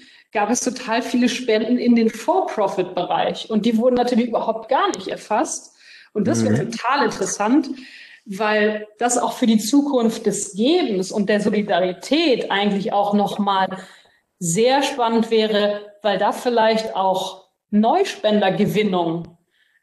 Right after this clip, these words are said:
Speaker 1: ein super interessantes Thema wäre, weil da, glaube ich,
Speaker 2: Mhm.
Speaker 1: Leute finanzielle Unterstützung geleistet haben, die vielleicht vorher noch nie irgendwo, die, die immer behaupten würden, „Ich habe noch nie gespendet und ich finde das blöd.“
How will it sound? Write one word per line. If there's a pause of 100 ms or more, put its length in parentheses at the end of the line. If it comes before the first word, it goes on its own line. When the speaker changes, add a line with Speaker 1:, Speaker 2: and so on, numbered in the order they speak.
(200)
Speaker 1:
ein
super
interessantes
Thema
wäre, (240)
weil
da,
glaube
ich,
Speaker 2:
Mhm.
Speaker 1:
Leute (1400)
finanzielle
Unterstützung
geleistet
haben,
die
vielleicht
vorher
noch
nie
irgendwo,
die,
die
immer
behaupten
würden,
„Ich
habe
noch
nie
gespendet
und
ich
finde
das
blöd.“